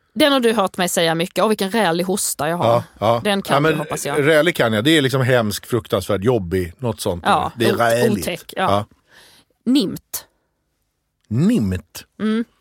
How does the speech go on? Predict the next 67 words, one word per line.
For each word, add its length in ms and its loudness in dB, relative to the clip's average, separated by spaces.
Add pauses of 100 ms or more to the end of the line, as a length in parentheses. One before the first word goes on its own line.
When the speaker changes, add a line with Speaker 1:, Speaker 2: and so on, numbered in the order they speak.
(540)
Speaker 2:
N 260 2
I 220 0
M 220 0
T? 280 -2 (160)
Speaker 1:
Dubbel 400 -2
M, 340 -2 (180)
men 220 -2
det 120 -2
är 40 -2
felstavat 760 -4
här. 120 -4
Det 100 -6
är 40 -6
någon 160 -6
skåning 400 -8
som 140 -10
skrivit 200 -8
fel. 220 -2
M 220 2
och 60 2
N 120 0
får 100 0
aldrig 280 2
dubb-, 340 -4
dubbeltecknas 560 -4
framför 200 -6
D 200 -2
och 80 -8
T. 220 -6 (420)
Så 140 -6
att, 200 -8
eh, 100 -4 (340)
det 120 -10
kan 140 -6
inte 160 -8
vara 180 -4
två 200 -10
M. 240 -10
Speaker 2:
Okej. 240 -2
Speaker 1:
Men 80 -8
någon 160 -4
har 60 -6
Speaker 2:
Men 160 0
Speaker 1:
skrivit 100 2
Speaker 2:
NIMT, 300 2
Speaker 1:
ändå. 160 -8
Speaker 2:
jag 260 2
tänker 220 0
mig 80 4
hur 160 4
det 60 2
låter. 360 0
NIMT, 440 -2
har 100 2
du 100 0
NIMT? 560 -2
Har 100 0
du 60 2
nimt? 280 -2
Har 80 0
du 60 2
Speaker 1:
Ja, 80 2
men 100 4
Speaker 2:
nämnt? 220 -2
Speaker 1:
man 160 0
Speaker 2:
Har, 60 2
Speaker 1:
s-, 100 -4